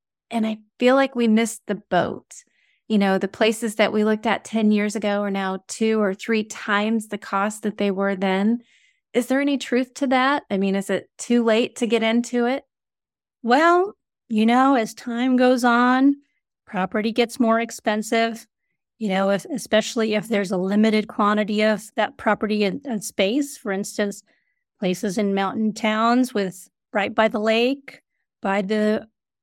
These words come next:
Speaker 2: ocean, those things, yeah,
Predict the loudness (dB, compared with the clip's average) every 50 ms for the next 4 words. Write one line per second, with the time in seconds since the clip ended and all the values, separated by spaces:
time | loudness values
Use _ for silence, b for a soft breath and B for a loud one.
0 | _ _ _ _ -2 -2 -2 -2 -2 0 0 2 2 4 4 4 4 4 2 -2
1 | _ _ _ _ _ _ _ _ 0 2 2 2 2 0 0 0 2 2 0 0
2 | -4 -12 -20 _ _ _ _ _ _ _ -8 -4 -4 -2 -2 -2